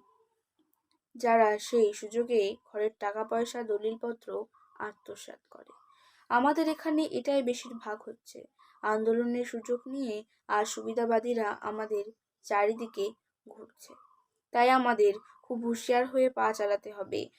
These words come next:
আন্দোলন করে মুষ্টিমেয় ব্যক্তি, কিন্তু ফেনিয়ে তুলতে হয় সারা দেশ। একজন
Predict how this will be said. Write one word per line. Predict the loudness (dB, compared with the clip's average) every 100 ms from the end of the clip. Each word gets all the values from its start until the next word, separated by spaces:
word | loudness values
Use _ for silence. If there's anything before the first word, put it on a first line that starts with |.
| _ _ _ _
আন্দোলন | -2 0 2 4 4
করে | 4 6 6
মুষ্টিমেয় | 4 0 -4 -4 0 2
ব্যক্তি, | 2 0 -14 -20 -20 _ _ -8
কিন্তু | -6 -6
ফেনিয়ে | -6 -6 -4 -4
তুলতে | -8 -4 -2
হয় | 0 0
সারা | 0 0 0
দেশ। | 0 -4 -8 -16 -20 -10 2
একজন | 2 4 -2